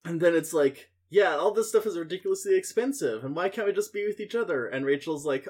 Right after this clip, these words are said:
"Aw, all I want for Christmas is you, and five things on this list."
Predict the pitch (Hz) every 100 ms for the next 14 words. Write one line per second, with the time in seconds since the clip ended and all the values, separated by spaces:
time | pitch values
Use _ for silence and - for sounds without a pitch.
0 | - 262 220 220 254 - 285 370 240 208
1 | 202 226 - 254 294 311 330 330 370 381
2 | 285 381 123 - _ - 156 190 302 185
3 | 214 147 170 196 143 98 - -